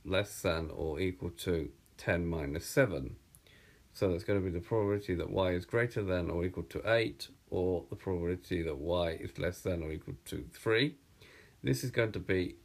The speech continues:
one minus the probability of Y less than or equal to seven. This one we'll just keep as the same, so we need to do one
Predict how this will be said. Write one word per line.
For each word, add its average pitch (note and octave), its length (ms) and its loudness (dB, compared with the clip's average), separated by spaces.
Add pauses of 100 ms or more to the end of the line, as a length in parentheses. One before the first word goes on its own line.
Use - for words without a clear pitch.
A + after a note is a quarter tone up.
one G2+ 360 2
minus F#2 440 0
the - 40 -12
probability F2+ 800 -2 (640)
of G2 140 -2
Y F#2 280 2
less F#2+ 240 -2
than F2 200 0
or F2 80 0
equal F2 260 -4
to - 100 -12
seven. C3+ 480 2 (680)
This G#2 220 -4
one F#2 200 2
we'll F2 100 0 (160)
just - 180 -6
keep D#2+ 260 -4
as F2 200 -4
the - 80 -10
same, A#2 480 0
so - 140 -10
we F#2 80 0
need F2 160 -2
to - 60 -6
do F2+ 200 -2
one A#2 420 2